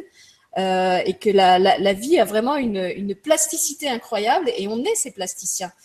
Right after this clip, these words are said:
Si on, si on accepte de prendre ce pouvoir, si on accepte de, de prendre cette responsabilité, euh,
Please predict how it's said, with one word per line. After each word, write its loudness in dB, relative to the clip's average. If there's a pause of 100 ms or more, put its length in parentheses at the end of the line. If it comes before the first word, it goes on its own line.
(160)
Si -8
on, -8
si -10
on -6
accepte -4
de -4
prendre -8
ce -12
pouvoir, -2
si -8
on -8
accepte -6 (140)
de, -6
de -12
prendre -14
cette -16
responsabilité, -10 (380)
euh, 0